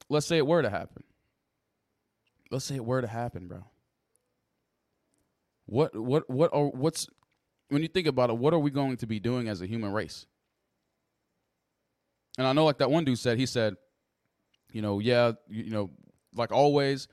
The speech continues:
we find another way to, to add into what it is and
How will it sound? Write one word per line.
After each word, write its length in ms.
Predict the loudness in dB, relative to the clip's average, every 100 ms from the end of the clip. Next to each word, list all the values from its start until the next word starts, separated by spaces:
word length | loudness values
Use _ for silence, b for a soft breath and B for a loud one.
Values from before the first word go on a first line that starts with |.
| b b
we 140 | -6 -2
find 280 | 0 0 -2
another 280 | -2 -2
way 220 | 0 0 0
to, 260 | -4 -6
to 160 | -4 -4
add 280 | -2 0 -2
into 560 | -4 -6 -6 -4 -6 -10 _ _
what 240 | -6 -4
it 140 | -2 -2
is 240 | -4 -4
and 140 | -8